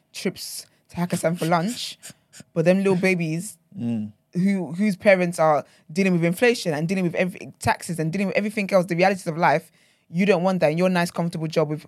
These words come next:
Speaker 1: pay, getting paid six figures a, a year. Hun, sit down, please.
Speaker 2: I, I get you, Esther, but it's, it's a bit, it's a bit different, man. It's a bit different. And l-, I'm sure you, you would agree that you would more likely help somebody who can't do for self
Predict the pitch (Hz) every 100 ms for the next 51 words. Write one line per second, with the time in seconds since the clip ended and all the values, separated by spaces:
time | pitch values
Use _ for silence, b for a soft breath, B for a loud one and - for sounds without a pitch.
0 | - 185 170 175 180 170 175 170 - 165
1 | 170 156 151 143 - - 160 156 127 _
2 | _ _ - 185 147 - _ _ b b
3 | - 196 139 131 123 113 - _ _ -
4 | 147 185 175 180 151 135 110 98 - 90
5 | 98 110 117 - 117 110 - 131 - -
6 | 117 120 98 95 - 55 - _ - 101
7 | 85 - _ - _ _ _ _ _ -
8 | 98 95 90 - _ - 135 135 156 170
9 | 135 127 120 120 127 123 107 120 110 95
10 | 104 120 110 98 107 120 117 107 101 104
11 | 101 107 - 101 98 98 - - - 120
12 | 104 98 98 87 90 95 80